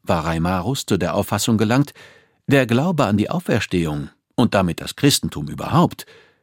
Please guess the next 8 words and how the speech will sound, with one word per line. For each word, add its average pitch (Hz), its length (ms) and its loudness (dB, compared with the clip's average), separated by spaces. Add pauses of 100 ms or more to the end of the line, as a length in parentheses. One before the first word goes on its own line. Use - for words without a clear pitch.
(160)
basierten 131 680 2 (120)
auf 117 140 -2
einem 127 260 4
großen 104 420 2
Betrug - 600 -2
der 76 120 -4
Jünger 87 260 0
Jesu. 87 420 2